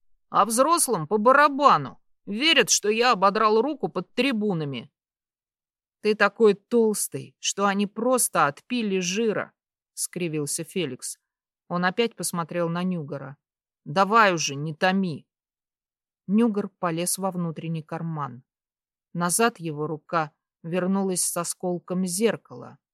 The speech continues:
прихваченным для удобства легкой тканью. Сам осколок был довольно острым, длиной в ладонь.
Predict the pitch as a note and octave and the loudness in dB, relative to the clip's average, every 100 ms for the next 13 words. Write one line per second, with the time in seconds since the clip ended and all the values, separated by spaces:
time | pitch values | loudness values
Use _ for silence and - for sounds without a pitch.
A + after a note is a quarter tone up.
0 | _ E3+ - F3+ E3+ - D#3+ D#3 D3+ D#3 | _ -10 -6 -2 -2 -4 -6 -6 -6 -4
1 | E3 F3 D#3+ - D#3+ D#3 D3+ _ D#3 - | -4 -6 -6 -8 -6 -6 -6 _ -14 -14
2 | _ D#3+ C3 - - _ _ _ _ _ | _ -10 -10 -16 -20 _ _ _ _ _
3 | _ - F#3+ F3+ F3 - - F3 E3 D#3 | _ -4 2 2 2 -2 -2 0 0 -4
4 | D3+ E3 D#3 E3 E3+ E3 D#3+ F#3 G3 - | -4 -4 -2 -2 -2 -2 -4 -4 -4 -6
5 | D3 C#3 C3 _ E3 E3+ E3 D#3+ D3 D#3+ | -10 -12 -14 _ -8 -4 -4 -4 -4 -4
6 | E3 F3 F#3 B2+ | -4 -4 -4 -6